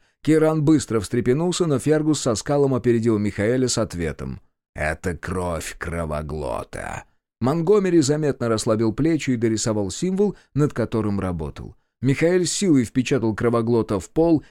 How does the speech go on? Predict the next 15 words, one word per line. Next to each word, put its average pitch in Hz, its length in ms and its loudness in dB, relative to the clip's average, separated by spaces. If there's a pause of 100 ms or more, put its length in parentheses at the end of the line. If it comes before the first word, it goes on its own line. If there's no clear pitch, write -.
и 127 100 -2
когда 143 300 2
тот 139 240 2
дернулся 135 580 2
под 117 160 0
его 120 200 4
рукой, 127 320 4
Грей 143 260 2
ловким 143 440 4
движением 160 600 2 (200)
полоснул 180 460 4
лезвием 165 480 4
по 151 120 2
сухожилиям 139 720 2
монстра. 117 600 -2